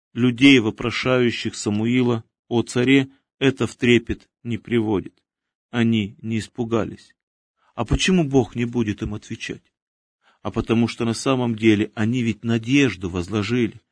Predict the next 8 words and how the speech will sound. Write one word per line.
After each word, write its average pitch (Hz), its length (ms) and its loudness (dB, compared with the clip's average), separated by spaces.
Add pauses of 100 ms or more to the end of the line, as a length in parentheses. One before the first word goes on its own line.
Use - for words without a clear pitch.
(220)
на 113 160 -2
царя 120 360 2
земного, 107 640 -4 (420)
а 110 120 -4
не 107 100 -2
на 104 120 -4
царя 113 320 -2
небесного. 101 640 -8